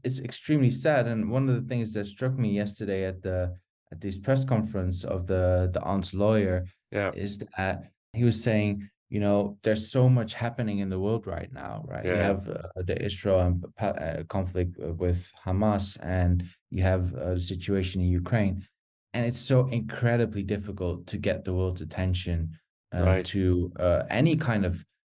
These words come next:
Speaker 1: human rights crisis related to North Korea, because these awful stories about detention, torture, even execution have been going on for decades. And
Speaker 2: Yep.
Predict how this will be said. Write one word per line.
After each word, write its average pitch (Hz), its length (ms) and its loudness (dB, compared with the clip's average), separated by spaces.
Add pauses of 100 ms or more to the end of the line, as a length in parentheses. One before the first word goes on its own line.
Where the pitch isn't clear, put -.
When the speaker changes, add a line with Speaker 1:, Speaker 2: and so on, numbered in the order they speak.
(140)
Speaker 1:
human 101 180 2
rights 90 280 2
crisis 87 680 -2
related 90 360 2
to - 120 -4
North 87 260 0
Korea, 87 220 0
because 127 420 2 (400)
these 156 480 4 (180)
awful 131 440 2
stories 107 500 0
about 92 340 -2
detention, 98 800 -2
torture, 101 560 0
even 98 300 0
execution 101 640 0
have 104 220 2
been 151 140 2
going 123 260 2
on 104 100 2
for 95 160 -6
decades. 90 600 -2
And 95 240 -6
Speaker 2:
Yep. 87 160 -4